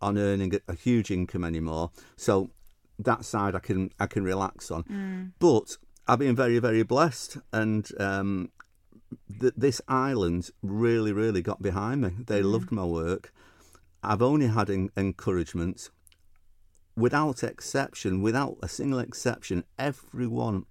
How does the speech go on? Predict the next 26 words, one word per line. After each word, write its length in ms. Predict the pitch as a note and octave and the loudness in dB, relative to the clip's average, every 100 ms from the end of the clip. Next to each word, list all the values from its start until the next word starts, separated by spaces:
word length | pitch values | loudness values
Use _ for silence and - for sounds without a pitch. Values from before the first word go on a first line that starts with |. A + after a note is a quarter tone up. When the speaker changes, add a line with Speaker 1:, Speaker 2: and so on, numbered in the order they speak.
| - | -10
Speaker 1:
of 100 | F2+ | -6
my 280 | F2+ F2 - _ - - _ - | -2 -2 -4 _ -20 -20 _ -2
customers 560 | A2+ - - G2 F#2 | -2 -2 -4 -4 -4
or 160 | - F2 | -6 -8
clients 460 | - G#2+ F#2+ F2+ | -4 -2 0 -2
have 120 | - E2 | -4 -2
been 160 | F#2 | -2
lovely, 360 | F2 G2 - E2+ - | 0 -2 -2 -6 -6
just 180 | - B2+ | -10 -6
Speaker 2:
Mm. 160 | G2+ G2 | -4 0
Speaker 1:
lovely, 340 | A#2+ B2 A#2 | 0 0 -2
lovely 320 | G#2+ A2 G#2+ F#2 | 0 0 -2 -4
people. 520 | - G2 G#2 E2+ - _ | -4 -4 -4 -8 -8 _
Speaker 2:
Yeah. 220 | F3 E3 D3+ - _ - | -16 -14 -16 -20 _ -6
Speaker 1:
Um, 540 | F2+ F2+ F#2 F#2+ F#2 - - | -2 0 0 0 -4 -8 -4
so 380 | - A#2 A2+ - _ _ _ - - | 4 4 4 -2 _ _ _ -14 -4
I 100 | A2 | 0
know 240 | A2+ A#2 | 0 0
I'm, 180 | G#2+ G2 - | 0 -2 -4
I'm 120 | G#2+ | 0
in 80 | A2+ | 2
the 60 | G#2+ | 4
right 200 | G#2+ - | 2 0
place, 340 | C3 D#3 D#3+ | -2 -2 -2
and 120 | - | 0
it, 120 | G2+ | 0